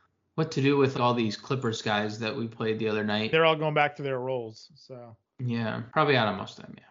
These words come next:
Speaker 2: T H T went for forty fantasy points against Toronto.
Speaker 1: <laughs> Yeah, I guess we gotta talk about it. Forty, if he's gonna be this good. He's been better lately. Twenty-nine or more fantasy points in three or four, so. Malik Beasley had a Tony Snell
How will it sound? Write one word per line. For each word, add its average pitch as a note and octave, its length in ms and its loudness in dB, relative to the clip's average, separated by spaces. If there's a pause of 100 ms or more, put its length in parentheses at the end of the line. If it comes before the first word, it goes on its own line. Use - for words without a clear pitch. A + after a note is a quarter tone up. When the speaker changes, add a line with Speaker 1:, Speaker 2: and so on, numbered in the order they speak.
(160)
Speaker 2:
T G3+ 200 -2
H F#3+ 280 0
T G3+ 160 -2
went F#3 200 -6
for D#3 200 -8
forty E3+ 320 -6
fantasy D3+ 360 -6
points D3 240 -6
against C#3+ 300 -8
Toronto. D3+ 600 0
Speaker 1:
<laughs> - 40 -10 (420)
Yeah, F3 220 2
I E3 40 0
guess C#3 220 -2
we D#3 80 -2
gotta D#3+ 180 2
talk F#3+ 220 2
about C3 260 4
it. C3 180 0 (160)
Forty, D3 460 -6
if C3 160 -6
he's C#3 160 -8
gonna C#3+ 180 0
be D3 140 2
this D3 240 4
good. C3+ 480 4
He's C#3 320 -2
been C4 240 2
better A#3 320 4
lately. B2 500 0 (120)
Twenty-nine D3 500 4
or C#3+ 80 0
more C#3 180 2
fantasy C3 300 0
points B2+ 260 -2
in A#2+ 120 -4
three A#2+ 140 2
or A2+ 120 -2
four, A#2 420 -4
so. B2+ 320 -10 (600)
Malik D3+ 180 6
Beasley D3 380 4
had C#3 120 2
a B2+ 60 0
Tony C3 260 -2
Snell B2+ 540 -6